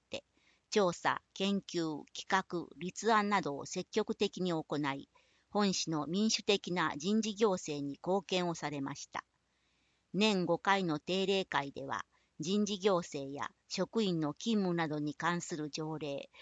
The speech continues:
規則などの制定に関すること、市役所の組織機構改革に関すること、市職員の定数に関することなど、市政全般にわたって的確な助言、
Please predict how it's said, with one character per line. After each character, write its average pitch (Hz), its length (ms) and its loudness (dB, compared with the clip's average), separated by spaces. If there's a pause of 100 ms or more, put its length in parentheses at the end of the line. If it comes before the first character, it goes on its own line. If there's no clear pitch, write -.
(180)
規 - 100 -6
則 226 260 6
な 170 140 2
ど 160 120 -4
の 151 140 -2
制 196 260 0
定 190 240 2
に 190 160 -2
関 180 240 0
す 180 120 -4
る 139 120 -4
こ 143 160 -12
と、 - 240 -6 (520)
市 - 200 2
役 208 200 2
所 151 220 0
の 143 160 -4 (240)
組 202 120 2
織 - 440 -4
機 - 140 -14
構 208 200 4
改 196 260 2
革 147 300 -6
に 139 120 -4
関 190 240 -2
す 202 160 -6
る 156 100 -4
こ - 160 -14
と、 - 240 -10 (280)
市 - 300 0
職 170 360 0
員 160 220 0
の 139 140 -4
定 190 260 0
数 214 240 -2
に 147 180 0
関 180 260 -4
す 214 140 -4
る 165 120 -6
こ 151 120 -8
と 151 120 -10
な 135 160 -6
ど、 - 160 -8 (400)
市 - 160 0
政 165 320 2
全 180 300 0
般 190 160 4
に 185 160 -2
わ 175 120 -2
た 160 140 -4
っ 156 60 -8 (120)
て 139 220 -10
的 - 220 -8
確 - 260 -4
な 175 180 -2
助 156 200 -4
言、 156 340 -2